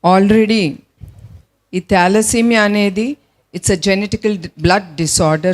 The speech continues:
So చాలామంది దా-, ఆ వ్యాధితో పుడతారు.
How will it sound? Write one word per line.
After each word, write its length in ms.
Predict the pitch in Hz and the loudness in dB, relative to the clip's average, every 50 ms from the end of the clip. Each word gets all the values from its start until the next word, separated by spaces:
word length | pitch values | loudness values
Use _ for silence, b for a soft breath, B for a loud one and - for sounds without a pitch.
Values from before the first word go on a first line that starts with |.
| 175 - - | -2 -4 -4
So 80 | 196 185 180 175 - 202 | -4 -4 -4 -4 -2 0
చాలామంది 580 | 175 175 180 190 196 202 202 202 202 202 214 196 | 2 2 2 2 0 0 0 -2 0 -2 -2 -2
దా-, 360 | 165 185 170 170 170 165 - - - | 0 0 0 2 2 0 -2 -2 -2
ఆ 120 | 165 175 | -2 0
వ్యాధితో 680 | 170 160 175 175 170 180 175 214 214 - 214 196 185 - - _ 185 | 0 0 0 0 0 -2 -2 -6 -6 -4 -2 -2 -2 -4 -6 _ -8
పుడతారు. 560 | 170 165 - - 196 190 185 180 196 277 | -8 -8 -10 -10 -8 -8 -8 -8 -10 -14